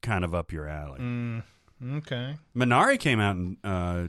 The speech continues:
Speaker 1: two thousand twenty-one, apparently.
Speaker 2: No, well, I guess it
Speaker 1: I
Speaker 2: did.
Speaker 1: know, yeah, it's, it's that
Speaker 2: I
Speaker 1: weird
Speaker 2: guess
Speaker 1: thing,
Speaker 2: it
Speaker 1: right?
Speaker 2: did.
Speaker 1: Yeah.
Speaker 2: It's the, it's the one. These, this twenty twenty, twenty twenty-one era is where we're gonna have to make concessions on what we think,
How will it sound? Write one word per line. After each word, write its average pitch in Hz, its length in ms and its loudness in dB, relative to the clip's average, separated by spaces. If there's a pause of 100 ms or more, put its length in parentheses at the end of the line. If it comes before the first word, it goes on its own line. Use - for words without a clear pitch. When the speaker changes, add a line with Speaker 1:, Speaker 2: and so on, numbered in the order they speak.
Speaker 1:
two 104 100 -8
thousand 85 560 -6
twenty-one, 85 680 -6
apparently. 101 280 -4
Speaker 2:
No, 120 680 -2
well, 143 280 0
I 127 140 -2
guess 117 240 -6
it 101 60 -6
Speaker 1:
I 104 180 4
Speaker 2:
did. 90 80 2
Speaker 1:
know, 82 160 2
yeah, 95 440 4
it's, - 200 -4
it's 87 220 -6
that 71 240 -8
Speaker 2:
I 151 140 6
Speaker 1:
weird 165 100 4
Speaker 2:
guess 156 260 6
Speaker 1:
thing, 151 120 2
Speaker 2:
it - 20 -6
Speaker 1:
right? 123 80 -2
Speaker 2:
did. 131 420 4
Speaker 1:
Yeah. 131 80 4
Speaker 2:
It's 139 220 4
the, 147 280 6
it's 139 140 0
the 156 140 2
one. 147 360 0
These, 165 220 4
this 151 240 0
twenty 190 320 -2
twenty, 185 300 0
twenty 175 220 -2
twenty-one 160 540 0
era 139 440 4
is 127 180 -4
where 139 140 0
we're 135 80 -4
gonna 139 160 0
have 139 240 2
to 123 320 -4 (2000)
make 135 320 0
concessions 120 720 -4
on 113 180 -6
what 113 80 -10
we 113 140 -10
think, 113 280 -12